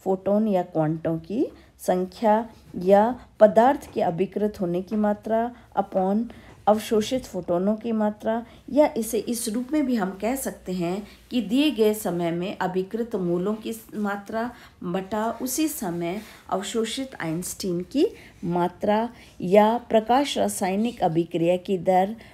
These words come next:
upon अवशोषित आइंस्टीन की संख्या, या phi is equal to minus D A upon D T upon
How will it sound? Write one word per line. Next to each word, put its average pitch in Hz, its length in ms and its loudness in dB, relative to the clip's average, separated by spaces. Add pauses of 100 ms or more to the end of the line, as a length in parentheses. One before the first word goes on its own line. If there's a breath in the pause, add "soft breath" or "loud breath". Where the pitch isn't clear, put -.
(260 loud breath)
upon 175 480 0 (320)
अवशोषित 240 640 2
आइंस्टीन 170 600 -2
की 277 300 -2 (340 loud breath)
संख्या, 220 720 0 (360 loud breath)
या 196 220 4 (140)
phi 269 160 4 (160)
is 226 200 -4
equal 180 380 0
to 208 140 0 (160)
minus 262 500 2 (240)
D 208 100 0 (240)
A 220 140 0 (160)
upon 180 380 -2
D 214 240 -4
T 247 160 0
upon 170 400 -2